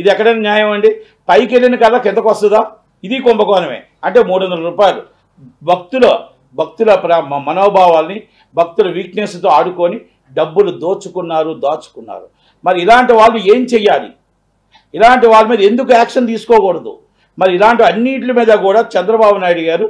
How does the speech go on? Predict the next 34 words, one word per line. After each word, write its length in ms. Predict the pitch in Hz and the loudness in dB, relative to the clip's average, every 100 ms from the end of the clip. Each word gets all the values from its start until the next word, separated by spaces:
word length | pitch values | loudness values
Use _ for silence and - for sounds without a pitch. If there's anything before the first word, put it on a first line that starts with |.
| - _ - 170 | -8 _ -10 -6
ఎందుకు 220 | 233 208 | -4 -6
మ-, 100 | 196 156 | -8 -6
complaint 400 | 170 165 190 180 156 | -6 -4 -6 -6 -10
ఇచ్చి 120 | 156 151 | -10 -10
ఎందుకు 180 | 160 190 | -4 -2
వాళ్ళ 120 | 156 143 | -2 -2
మీద 100 | 156 127 | -6 -6
యాక్షన్ 260 | 135 160 123 | -8 -14 -18
తీసుకోవట్లేదు? 580 | 113 - 104 _ 95 - _ _ _ - | -20 -20 -20 _ -20 -20 _ _ _ -14
ఎందుకు 360 | 151 208 254 240 214 185 170 | -10 -6 0 2 4 2 2
ధర్మారెడ్డి 420 | 170 180 180 165 165 | -2 0 -2 -2 -4
గారి 120 | 160 | -4
మీద 100 | 160 147 135 127 131 | -6 -8 -8 -6 -8
ఎఫ్ఐఆర్ 300 | 131 156 151 | -6 -6 -6
ఫైల్ 200 | 123 113 107 | -8 -10 -12
చేయట్లేదు? 420 | 107 101 98 92 _ _ _ _ | -20 -20 -20 -20 _ _ _ _
ఎందుకు 300 | 147 196 254 220 | -10 -6 -6 -4
విజయ్ 180 | 185 226 | 0 0
కుమార్ 200 | 202 190 | 2 0
రెడ్డి 120 | 180 170 | -2 0
గారి 120 | 175 175 | -2 -2
మీద 100 | 160 143 | -2 -4
ఎఫ్ఐఆర్ 300 | 135 165 156 147 | -4 -6 -6 -8
ఫైల్ 180 | 113 120 | -10 -12
చేయట్లేదు? 380 | 120 101 - 98 _ _ _ | -20 -20 -20 -20 _ _ _
ఎందుకు 280 | 156 175 247 185 | -12 -10 -8 -8
సీరియస్గా 360 | 185 196 190 165 | -6 -6 -4 -4
యాక్షన్ 260 | 151 - - | -4 -10 -16
తీసుకోవట్లేదు? 540 | 131 - 117 110 110 101 _ _ - | -18 -16 -18 -14 -18 -18 _ _ -14
తిరుమల 260 | 156 208 214 | -8 -4 -4
తిరుపతి 260 | 190 180 185 165 | -4 -8 -6 -2
దేవస్థానంలో 480 | 165 170 - 170 156 | -2 -2 -4 -6 -6
జరిగింది 300 | 143 151 175 156 | -8 -10 -8 -8
అన్యాయం 400 | 131 156 156 160 | -8 -10 -12 -14